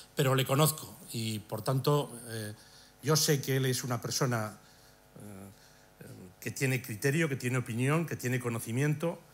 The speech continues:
Eh, cuando Jesús Manuel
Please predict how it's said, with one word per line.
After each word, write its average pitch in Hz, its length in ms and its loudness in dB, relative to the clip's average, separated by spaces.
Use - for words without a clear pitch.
Eh, 98 400 -12
cuando 104 580 -4
Jesús - 280 -2
Manuel 117 720 0